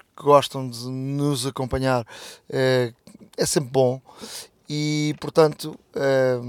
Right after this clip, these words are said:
agradecer a todos, eh, e espero que possamos estar aqui muitas mais vezes, apesar da nossa vida não, muitas vezes não permitir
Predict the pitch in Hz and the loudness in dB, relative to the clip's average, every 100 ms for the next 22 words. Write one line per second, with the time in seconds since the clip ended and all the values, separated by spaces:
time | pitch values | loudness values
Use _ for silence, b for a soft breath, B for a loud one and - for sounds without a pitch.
0 | 127 - - - 151 127 131 - 131 123 | -12 -16 -20 -14 -8 -4 -4 -2 -2 -2
1 | 135 123 120 - - - 127 123 120 131 | 0 -2 -2 -16 -18 -8 -4 -2 -4 -6
2 | 147 139 120 - - 123 123 - 123 123 | -8 -8 -8 -6 0 0 0 -8 -8 -8
3 | 120 - - 131 117 139 127 - 131 131 | -8 -10 -6 -4 -2 -2 -2 -2 -4 -4
4 | - 139 156 139 139 139 139 - - B | -4 -4 0 0 2 -2 -2 -8 -16 B
5 | B B - 127 - 139 127 127 127 - | B B -8 -8 0 2 2 2 0 -2
6 | 120 123 123 120 117 120 B B B B | -6 -6 -6 -6 -8 -12 B B B B
7 | 135 135 139 127 113 131 131 131 123 135 | -10 -2 0 0 0 0 0 0 0 -2
8 | 131 | -4